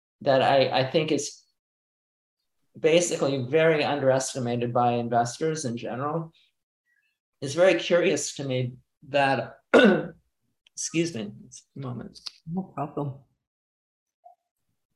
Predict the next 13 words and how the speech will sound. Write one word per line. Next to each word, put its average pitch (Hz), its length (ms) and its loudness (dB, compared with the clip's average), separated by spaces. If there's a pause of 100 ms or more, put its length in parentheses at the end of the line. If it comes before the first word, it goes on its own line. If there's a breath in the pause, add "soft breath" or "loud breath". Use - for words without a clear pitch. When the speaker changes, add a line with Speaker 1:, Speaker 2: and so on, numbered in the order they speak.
(240)
Speaker 2:
It's - 120 -8
a 170 40 0
great 180 400 4
PowerPoint. 151 640 2 (880)
Speaker 1:
<coughs> - 640 0
Thanks. 120 380 -4 (1120 soft breath)
<clears throat> 196 440 6
Yeah. 127 360 4 (360)
Um, 165 600 8 (360)
thanks 147 220 -2
for 147 100 -4
that. 113 360 0
Um, 147 520 2